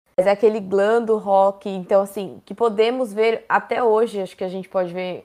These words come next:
em referências de grandes cantores que gostam desse glamour, é, de peças de couro, muito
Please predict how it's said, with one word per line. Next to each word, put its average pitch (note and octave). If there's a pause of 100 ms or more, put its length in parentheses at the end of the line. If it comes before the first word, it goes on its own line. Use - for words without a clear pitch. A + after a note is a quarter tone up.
em F3+
referências F#3
de F3+
grandes F3+
cantores F#3
que -
gostam F#3+
desse F3+
glamour, F3 (480)
é, E3
de D#3+
peças F3+
de -
couro, F3+ (460)
muito G#3